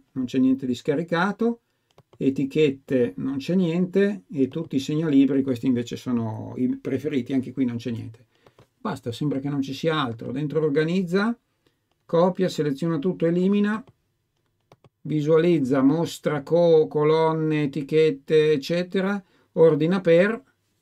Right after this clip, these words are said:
In teoria abbiamo fatto, poi non conosco abbastanza questo browser per sapere se ho ottenuto il risultato.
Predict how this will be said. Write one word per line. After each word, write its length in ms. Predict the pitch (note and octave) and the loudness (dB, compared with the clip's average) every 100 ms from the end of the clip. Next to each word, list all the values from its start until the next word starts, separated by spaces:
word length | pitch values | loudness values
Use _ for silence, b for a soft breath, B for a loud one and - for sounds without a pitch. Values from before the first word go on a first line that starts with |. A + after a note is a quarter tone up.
| _ _ _ _ _ _ _ _ _ _ _ | _ _ _ _ _ _ _ _ _ _ _
In 120 | - D3 | -8 -2
teoria 400 | F3+ E3 F#3+ F3+ | 0 2 2 2
abbiamo 300 | C#3 C3+ C3+ | 2 2 0
fatto, 560 | D#3 B2 - A#2+ A2+ - | -2 -4 -6 -12 -12 -8
poi 1200 | D3+ D3+ F3 E3 C#3+ B2+ A#2+ A2+ G#2+ G#2 G#2 A2 | -2 0 0 0 2 2 0 -2 -6 -10 -14 -8
non 180 | A#2 C3+ | -4 -4
conosco 360 | C#3+ C#3+ - B2+ | -2 -4 -4 -6
abbastanza 440 | B2 C3+ C#3+ C3+ | -4 -2 -4 -2
questo 300 | C3+ B2 G3 | -6 -2 -2
browser 440 | C3+ A#2 B2 D#3+ E3 | 0 0 0 -2 -2
per 160 | B2+ | -4
sapere 420 | - - A#2+ A#2 | -4 -4 -4 -4
se 100 | C3+ | -4
ho 100 | B2+ | -2
ottenuto 400 | B2 A#2+ B2+ A2+ | -2 0 -2 -2
il 40 | A#2+ | -4
risultato. 540 | A#2 A#2 C3 A#2+ A#2 | -2 -2 -2 -4 -8